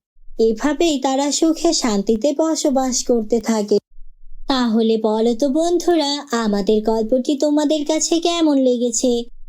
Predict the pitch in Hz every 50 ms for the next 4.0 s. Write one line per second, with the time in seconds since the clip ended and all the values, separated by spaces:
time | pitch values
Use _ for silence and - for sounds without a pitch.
0 | - - - 233 214 233 247 233 208 233 233 214 226 233 233 214 202 208 214 214
1 | 226 240 233 277 285 285 311 339 349 339 - 302 302 294 - 254 226 220 220 220
2 | 226 226 226 226 233 226 202 208 208 196 196 196 190 208 208 214 - 247 247 247
3 | 262 269 269 269 - 330 330 - - 349 370 359 - - - - 285 277 269